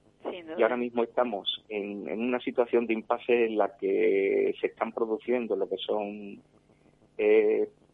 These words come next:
Speaker 2: el, como lo llaman, desescalada, pues pequeños huecos en los cuales las personas van muy poco a poco teniendo una vida normal, una transición a una vida normal,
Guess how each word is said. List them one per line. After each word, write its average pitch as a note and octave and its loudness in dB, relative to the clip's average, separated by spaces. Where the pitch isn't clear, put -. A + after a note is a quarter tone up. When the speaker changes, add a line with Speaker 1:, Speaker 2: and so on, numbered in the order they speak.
Speaker 2:
el, G2+ 0
como G2+ -4
lo G#2 2
llaman, A#2 0
desescalada, A2+ 0
pues F#2+ -2
pequeños A#2 -2
huecos A2 0
en G#2+ 0
los F#2+ -6
cuales A2 0
las F#2+ -2
personas G#2+ -4
van A2 0
muy A2+ -4
poco A2 -2
a A2 -4
poco G#2+ -6
teniendo A2+ 4
una A2+ -4
vida A2+ 0
normal, B2 -4
una A2 -2
transición A2 -4
a G#2+ -2
una G#2+ -2
vida A2 -4
normal, A#2 -2